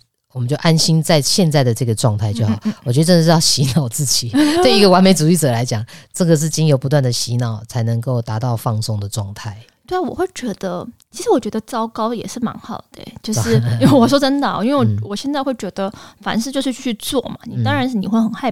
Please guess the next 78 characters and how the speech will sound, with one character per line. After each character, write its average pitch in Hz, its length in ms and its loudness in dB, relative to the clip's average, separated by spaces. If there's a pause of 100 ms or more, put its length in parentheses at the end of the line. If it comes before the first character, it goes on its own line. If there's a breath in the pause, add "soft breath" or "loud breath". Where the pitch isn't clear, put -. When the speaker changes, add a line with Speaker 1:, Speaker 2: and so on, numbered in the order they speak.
(120)
Speaker 2:
怕， - 220 -6
但 294 140 -6
就 233 220 -8
做 277 180 -10
做 247 160 -4
看， 233 300 -8
Speaker 1:
嗯。 220 40 -8
Speaker 2:
是 214 140 -8
谁 202 280 -14
知 208 140 -16
道 214 160 -8
自 214 160 -12
己 - 160 -20 (120)
东 220 120 4
西 240 140 -4
会 233 120 0
变 - 180 -4
成 - 160 -12
怎 - 160 -14
么 - 120 -14
样？ - 160 -2
Speaker 1:
对。 104 240 0 (300 soft breath)
Speaker 2:
但 349 140 -4
反 - 180 -4
而 - 100 -4
就 240 120 -4
是， 233 320 -2
反 214 200 0
而 277 140 4
我 226 100 2
就 208 80 -2
是 240 140 0
很 220 120 -4
相 202 200 -2
信， 214 120 0
就 202 80 -4
是 208 120 -6
很 202 160 -10
松， 202 400 -4 (320)
放 220 180 2
松， 202 400 -2 (380)
然 202 120 -10
后 220 100 0
因， 254 280 2 (440)
我 254 120 -10
反 - 200 -6
而 - 160 -8
觉 - 120 -10
得 - 80 -6
有 180 220 -4
放 190 260 -6
松 180 180 -8
的 - 80 -8
时 - 240 -6
候， - 180 -14
都 170 140 -12
会 - 160 -10
有 - 140 -12
蛮 - 200 -14
不 160 100 -16
错 - 240 -14
的 - 140 -14
成 - 220 -12
效 - 180 -8 (200)
的。 156 80 -4
Speaker 1:
嗯。 113 480 2 (380 loud breath)
Speaker 2:
然 196 160 -2
后 226 140 0
我 190 120 0
觉 190 80 -6
得 196 100 -4
在 226 160 -2
生 226 240 0
活 196 180 -2
上 214 180 0
面 214 120 2
面 208 200 4
对 196 100 -4